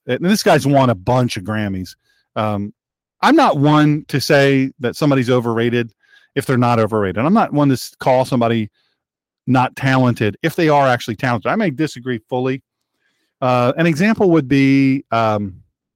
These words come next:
the guy in the Jason Bourne movies. That guy. I'm not gonna say his name, but he, but he,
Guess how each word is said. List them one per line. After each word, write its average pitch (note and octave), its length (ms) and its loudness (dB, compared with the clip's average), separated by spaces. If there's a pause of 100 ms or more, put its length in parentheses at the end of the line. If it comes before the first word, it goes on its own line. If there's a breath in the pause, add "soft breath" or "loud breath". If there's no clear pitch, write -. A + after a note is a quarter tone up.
(1500 soft breath)
the G3+ 80 -4
guy G#3 200 2
in F#3 60 4
the D3+ 80 4
Jason C3+ 460 2
Bourne G#2+ 500 -2 (220)
movies. E2+ 540 -8 (720 soft breath)
That D#3 180 2
guy. G2 180 -2
I'm D3 80 2
not A3 100 2
gonna C#3+ 100 0
say A#2 160 -2
his F#2 140 -6
name, F#2 220 -12
but D3 140 -4
he, F#3 280 -8 (100)
but D#3+ 140 -4
he, G3 200 -12